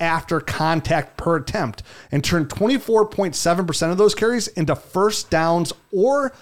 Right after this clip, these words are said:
touchdowns. Both of those rates were amongst the highest of this entire draft class." So even when he was getting hit behind the line of scrimmage,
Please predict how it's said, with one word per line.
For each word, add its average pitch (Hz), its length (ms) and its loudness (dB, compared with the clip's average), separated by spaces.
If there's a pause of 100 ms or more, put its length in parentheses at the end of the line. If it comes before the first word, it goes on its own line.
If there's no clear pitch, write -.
(180)
touchdowns. 110 800 -4 (400)
Both 277 240 4
of 311 60 2
those 240 240 2
rates 190 280 2
were 180 80 4
amongst 165 280 0
the 151 100 2
highest 151 600 0
of 135 140 -4
this 139 180 -2
entire 151 520 -2 (340)
draft 123 360 0
class." - 440 -8 (340)
So 160 460 2 (460)
even 262 280 2
when 277 80 2
he 269 40 2
was 214 100 2
getting 196 160 4
hit 202 160 2
behind 180 240 0
the 165 40 2
line 165 140 2
of 143 80 0
scrimmage, 190 400 -2